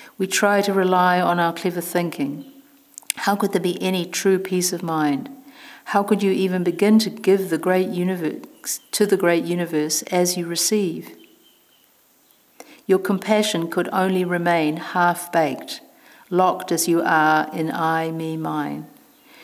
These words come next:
You are doing your practice because you have determined to receive life as it is, to come home to life. You will meet with true self. I think, again, he's really,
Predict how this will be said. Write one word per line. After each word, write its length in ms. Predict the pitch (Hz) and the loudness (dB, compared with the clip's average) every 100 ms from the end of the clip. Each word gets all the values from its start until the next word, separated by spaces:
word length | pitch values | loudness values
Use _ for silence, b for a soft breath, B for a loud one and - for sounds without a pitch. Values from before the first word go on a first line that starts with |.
| B | B
You 140 | 196 185 | 2 4
are 100 | 175 | 4
doing 420 | 170 190 185 180 | 2 2 2 2
your 160 | 170 165 | 0 -2
practice 720 | - 190 - - 160 - - B B B | 0 -2 -2 -6 -4 -4 -6 B B B
because 480 | - 170 - 180 180 | -6 -4 0 0 0
you 60 | 170 | 0
have 180 | 170 | -2
determined 540 | 170 165 - 196 185 175 | -2 -4 0 0 2 -2
to 100 | 165 | -4
receive 560 | 160 - - 202 190 | -2 0 4 2 2
life 380 | 180 165 160 160 | 2 2 0 -2
as 180 | 160 160 | -6 -4
it 80 | 160 | -2
is, 480 | 175 165 131 - - B B B | 0 0 0 -6 -8 B B B
to 100 | - | -12
come 300 | - - 202 | -8 2 2
home 480 | 202 - 220 220 214 | 2 0 4 6 4
to 160 | 214 160 | 2 -2
life. 540 | 156 143 147 - - - _ B B B | -2 -4 -6 -12 -20 -20 _ B B B
You 160 | 190 190 | -2 -2
will 400 | 180 214 240 190 | 4 4 4 2
meet 320 | 175 151 - | -2 -2 -4
with 340 | 175 160 - - | -8 -10 -10 -12
true 280 | - 170 | -4 -2
self. 600 | 165 - 156 147 156 - - _ _ _ _ _ _ _ _ _ _ _ _ _ _ _ _ _ _ _ _ _ _ _ _ - - B B - | -2 -2 -2 -4 -12 -18 -20 _ _ _ _ _ _ _ _ _ _ _ _ _ _ _ _ _ _ _ _ _ _ _ _ -20 -20 B B -14
I 60 | 175 | -6
think, 260 | 180 160 | -4 -4
again, 440 | 160 156 175 170 160 | -6 -2 -2 0 -2
he's 400 | 160 156 - - | -4 -4 -6 -6
really, 680 | 175 165 165 160 - - | -4 -2 0 -2 -4 -8